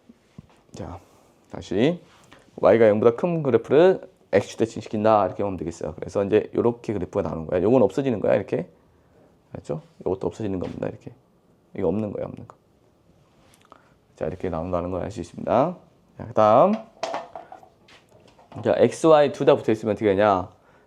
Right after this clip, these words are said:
X가 영보다 크거나 같고, Y가 영보다 크거나 같고, 이 그래프를, 이 그래프를, 이 범위에서 그래프를 X축, Y축,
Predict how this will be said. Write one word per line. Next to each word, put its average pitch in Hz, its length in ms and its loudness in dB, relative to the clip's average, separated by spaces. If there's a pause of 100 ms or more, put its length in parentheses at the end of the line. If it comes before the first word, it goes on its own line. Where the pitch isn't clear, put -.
(180)
X가 139 840 4
영보다 120 420 4
크거나 123 300 2
같고, 156 540 4
Y가 98 420 4
영보다 107 280 0
크거나 107 220 0
같고, 95 500 2
이 117 120 2
그래프를, 98 840 2 (1040)
이 107 140 0
그래프를, 92 760 2 (720)
이 151 240 0
범위에서 127 540 4
그래프를 104 640 2 (560)
X축, 104 880 0 (1080)
Y축, 156 800 0